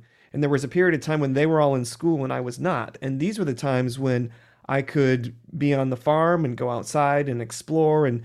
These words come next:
kind of do things on my own. And I think that kind of informs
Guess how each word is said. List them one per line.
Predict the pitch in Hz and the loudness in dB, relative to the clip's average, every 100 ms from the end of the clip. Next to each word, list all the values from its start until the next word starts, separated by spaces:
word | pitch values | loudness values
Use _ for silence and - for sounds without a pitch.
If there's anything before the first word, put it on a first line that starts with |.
| - - | -12 -4
kind | 151 | 0
of | 123 | 0
do | 147 | 0
things | 147 143 127 | 0 -2 -2
on | 131 | -2
my | 123 117 | -2 -2
own. | 156 151 127 120 - _ _ _ - | 0 0 0 -4 -10 _ _ _ -4
And | 151 | -2
I | |
think | 151 220 208 - | 0 0 -2 -4
that | - 143 - | 0 0 -2
kind | - 151 | -2 0
of | 139 | 2
informs | 131 113 143 135 120 117 | -2 0 -2 0 -2 -8